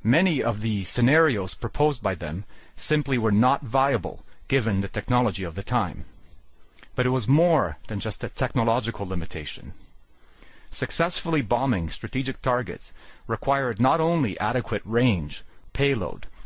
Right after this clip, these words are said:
a true precision bombing capability, and all-weather systems. It also required a host of other capabilities without which the campaign could not work. Things like suppression of enemy defenses,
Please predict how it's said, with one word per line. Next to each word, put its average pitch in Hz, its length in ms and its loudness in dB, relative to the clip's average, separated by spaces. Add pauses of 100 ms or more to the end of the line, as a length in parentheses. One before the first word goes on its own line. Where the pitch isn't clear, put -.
(120)
a - 100 -6
true 156 340 2
precision 123 520 0
bombing 120 320 4
capability, 92 720 -4 (280)
and 104 160 0
all-weather 123 540 2
systems. - 680 -4 (1080)
It 113 100 -2
also 165 340 2
required 95 500 0
a 95 40 0 (120)
host 151 220 0
of 117 160 -2
other 156 180 2
capabilities 101 840 -2 (260)
without 143 380 0
which 147 220 0
the 113 100 -2
campaign 131 580 2
could 139 220 0
not 120 200 2
work. 110 360 -4 (1400)
Things 151 340 4
like 117 320 0 (320)
suppression - 480 2
of 113 100 2
enemy 127 260 6
defenses, - 760 -2